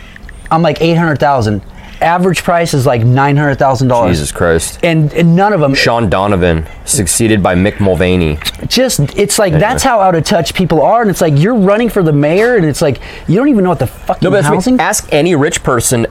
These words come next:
Speaker 2: what a bottle of fucking Windex costs or a pound of ground beef. They don't fucking know.
Speaker 1: No.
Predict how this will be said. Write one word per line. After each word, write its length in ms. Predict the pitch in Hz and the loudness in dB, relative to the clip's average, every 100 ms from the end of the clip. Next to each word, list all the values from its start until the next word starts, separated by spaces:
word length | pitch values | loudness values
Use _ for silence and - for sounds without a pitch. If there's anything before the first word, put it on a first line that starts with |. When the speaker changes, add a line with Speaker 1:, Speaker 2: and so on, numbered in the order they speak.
| - | -2
Speaker 2:
what 400 | 117 127 135 - - | 0 2 0 -6 -4
a 60 | - | -2
bottle 420 | 98 107 113 127 | 0 2 2 2
of 80 | 123 | 0
fucking 320 | 135 120 104 | -2 0 0
Windex 500 | 98 131 113 101 - | 2 2 2 0 -2
costs 360 | - 104 101 - | -2 0 2 0
or 100 | 92 | -2
a 60 | |
pound 340 | 87 - 117 117 | -2 -2 0 0
of 60 | |
ground 340 | 101 107 101 87 | 0 0 0 0
beef. 380 | 123 120 104 - | 0 0 -2 -2
They 100 | 160 | 0
don't 200 | 226 170 | 0 -2
fucking 340 | - - 95 87 | -4 -2 -2 0
know. 320 | 71 82 160 | 0 0 -2
Speaker 1:
No. 300 | 131 135 127 | -2 0 0